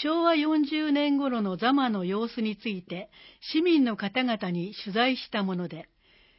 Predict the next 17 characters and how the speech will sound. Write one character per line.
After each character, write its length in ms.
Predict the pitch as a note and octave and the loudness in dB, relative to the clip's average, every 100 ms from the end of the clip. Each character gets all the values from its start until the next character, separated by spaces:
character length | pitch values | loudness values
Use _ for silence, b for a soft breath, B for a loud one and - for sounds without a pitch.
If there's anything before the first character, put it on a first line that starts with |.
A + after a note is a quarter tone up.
| b - | b -4
市 160 | E4 | -4
史 160 | E4 D#4 | -2 -2
編 280 | C4 C#4 D4 | 2 0 0
纂 340 | D4 C#4+ C4 | 2 4 4
の 80 | B3+ | 2
現 320 | A3 B3+ B3+ | 2 2 2
場 100 | B3+ | 0
か 140 | B3+ | 0
ら 120 | A#3+ A3+ | 0 0
見 120 | A3+ | -2
た 200 | F#3+ F3 | -6 -8
地 260 | - D4 | -2 0
域 200 | C#4+ A3+ | 0 -2
の 140 | F#3 E3 | -4 -4
歴 200 | E3 - - | -6 -8 -8
史 120 | F3 | -6
は、 220 | E3+ | -6